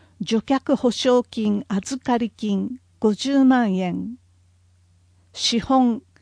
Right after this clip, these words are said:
一億二千五百七十四万円。内訳、資本金及び準備金、一億二千五百七十四万円。市の事業計画に基づいて、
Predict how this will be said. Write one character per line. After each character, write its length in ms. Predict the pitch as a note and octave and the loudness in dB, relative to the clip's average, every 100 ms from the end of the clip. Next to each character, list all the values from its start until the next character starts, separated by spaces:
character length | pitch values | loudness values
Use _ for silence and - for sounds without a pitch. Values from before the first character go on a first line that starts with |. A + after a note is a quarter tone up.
| _ _ | _ _
一 340 | A#3 - - D4 | -8 -6 0 0
億 220 | B3 G#3+ | 0 0
二 160 | G#3 A#3 | 0 2
千 300 | D#4 D4 A#3 | 2 2 2
五 100 | A3 | 0
百 260 | G#3+ - | 0 0
七 360 | G3+ A3+ C4+ C#4 | 0 4 4 2
十 280 | - G#3+ G3+ | 0 -2 0
四 320 | A3+ A3+ A3 | 2 4 4
万 300 | G#3+ G#3 G3+ | 2 0 0
円。 400 | G3 F#3+ F#3 - _ _ _ _ - | 0 -2 -6 -10 _ _ _ _ -10
内 300 | G3 - A#3+ | -10 -4 -2
訳、 500 | A3 G#3+ - F#3+ - _ _ _ _ - | 0 -2 -4 -6 -6 _ _ _ _ -6
資 160 | - | -2
本 320 | A3 C#4+ C#4 | 2 4 4
金 400 | C4+ B3+ A#3+ A#3 - | 2 -2 0 0 -2
及 280 | - C#4+ B3+ | 0 4 2
び 160 | G3 F3+ | 0 -4
準 260 | A#3 B3+ | 2 4
備 140 | A#3 A#3 | 4 0
金、 500 | - G#3+ G3 F#3+ C4 _ _ - | -4 -4 -2 -4 -10 _ _ -10
一 360 | A3+ - D4+ C#4+ | -8 -6 0 2
億 260 | A3+ G#3+ | 0 -2
二 120 | G3+ | -2
千 300 | A3 D4 C4+ | 0 2 2
五 100 | G#3 | 2
百 280 | A3 G#3+ - | 0 -2 -2
七 340 | G3+ A3 C4 C4+ | 0 2 2 2
十 300 | A#3 G#3 G3 | -2 -2 0
四 280 | G#3+ A3 | 2 2
万 300 | G#3 G#3 G#3 | 2 2 0
円。 380 | G3 F#3+ F#3 F3+ _ _ _ _ _ _ _ _ _ _ _ _ | 0 -2 -4 -8 _ _ _ _ _ _ _ _ _ _ _ _
市 300 | - - D4 | -12 -2 2
の 180 | C#4 G#3+ | 4 4
事 180 | G3 G#3+ | 0 -2
業 240 | A#3+ D4 | 0 0
計 220 | C4+ D4 C4+ | 0 -2 0
画 320 | A3+ G#3+ G3 | -2 -2 0
に 120 | G3+ | 2
基 20 | |
づ 460 | G#3 G#3+ B3 A3+ A#3 | 0 0 -2 0 -4
い 100 | G#3 | -4
て、 320 | - F#3 | -4 -4